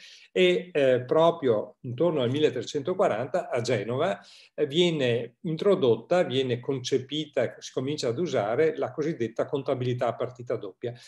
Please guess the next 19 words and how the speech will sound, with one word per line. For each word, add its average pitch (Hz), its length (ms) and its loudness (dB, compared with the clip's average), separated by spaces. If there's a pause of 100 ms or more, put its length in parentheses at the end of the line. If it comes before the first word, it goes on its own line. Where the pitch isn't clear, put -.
È 170 280 2
la 127 200 -2
tecnica 151 600 0
contabile 131 720 -2
che 123 220 -2
tuttora 180 680 2
viene 135 320 -4
utilizzata 120 1080 -2
in 110 120 -16
tutte 160 300 -2
le 113 100 -2
aziende 123 520 0
in 101 100 -8
giro 135 340 -4
per 131 160 -8
il 175 140 -4
mondo, 113 340 -6
uno 131 140 -4
strumento 135 640 -4